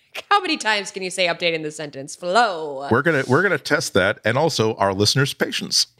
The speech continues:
Speaker 1: Precisely. Uh, and thank you everyone who's still listening after all this time. We really do appreciate it. So,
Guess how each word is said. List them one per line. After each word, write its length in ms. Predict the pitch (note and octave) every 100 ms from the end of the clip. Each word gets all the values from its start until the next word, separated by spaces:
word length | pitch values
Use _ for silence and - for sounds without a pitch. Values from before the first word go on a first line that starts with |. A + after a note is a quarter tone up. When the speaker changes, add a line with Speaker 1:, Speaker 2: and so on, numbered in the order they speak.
| _ -
Speaker 1:
Precisely. 560 | D4+ F3+ E3+ E3 G2+ - - -
Uh, 320 | A3+ A3 A3 G3+
and 160 | A#3
thank 160 | A#3+ G#3+
you 80 | G3
everyone 260 | F3+ E3+
who's 160 | E3+ D3+
still 160 | -
listening 320 | D#3 D3 C#3+ C3+
after 240 | - B2+
all 80 | A2
this 180 | - -
time. 200 | B2+ C3+
We 60 |
really 260 | C3+ C3 F2
do 100 | C#3+
appreciate 500 | - E3+ - C3+ D3
it. 240 | C3 -
So, 920 | - D4 D4 C#4+ C#4+ C#4 C#4 C#4 C#4